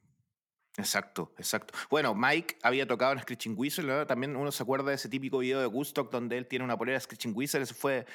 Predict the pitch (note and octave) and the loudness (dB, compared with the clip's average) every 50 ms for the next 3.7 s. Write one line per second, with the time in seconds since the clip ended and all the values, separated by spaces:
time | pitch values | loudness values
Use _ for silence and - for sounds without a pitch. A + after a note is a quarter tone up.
0 | - - - - - A#2 A#2 G#2 B2+ C3 C#3 B2 A#2 - - - A#2 B2 C#3 D3 | -16 -16 -10 -2 0 0 0 2 2 2 2 2 2 0 -2 0 0 2 4 4
1 | D3+ D3+ D3+ D3+ D#3 D#3 D3+ - G#2 A2 B2+ C3+ C#3 C3 C3 C3 C3+ C#3 - C3 | 4 4 4 2 0 -2 -4 -8 -6 -2 0 2 4 4 6 4 4 4 4 4
2 | B2+ C3+ C#3+ D3 D3 D3 C#3 C#3 C#3 - - C3+ C#3+ - C#3 C3+ C#3 C#3+ - - | 4 6 6 6 4 4 2 2 0 2 2 2 2 2 0 0 0 0 -2 -2
3 | - C3 C#3 D3 C#3+ C#3 C3+ - _ D#3 D3 - A2 G#2 | -4 -2 -2 0 0 -2 -4 -4 _ -4 -4 -2 -2 -4